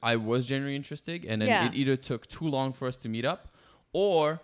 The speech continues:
Speaker 1: within that time frame of us texting, I matched with somebody that I'm more interested in. So then I just
Speaker 2: And then you
Speaker 1: move
Speaker 2: just,
Speaker 1: on.
Speaker 2: like, ghost on that person and,
Speaker 1: Yeah.
Speaker 2: like, move,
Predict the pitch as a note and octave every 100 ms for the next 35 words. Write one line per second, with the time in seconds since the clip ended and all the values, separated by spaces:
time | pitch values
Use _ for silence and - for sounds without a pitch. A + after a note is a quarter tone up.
0 | - _ _ - C3+ D#3 D#3+ C#3+ C3 -
1 | C#3 D3 D#3+ C#3+ B2 B2 E3 C#3 - F#3
2 | C#3+ A#2+ B2 B2+ - C3+ A#2+ B2 A#2 A2+
3 | A2 A2+ A2+ A2 A#2 - G2+ E2 - A2+
4 | G#2+ G#2+ G#2+ C#3 F#3+ F#3+ F#3 G3 G3 E3
5 | F3+ F3+ F3+ F3 G3 G#3 F3 D#3+ E3 E3
6 | D#3+ D#3 D#3+ D#3+ E3+ F#3 F#3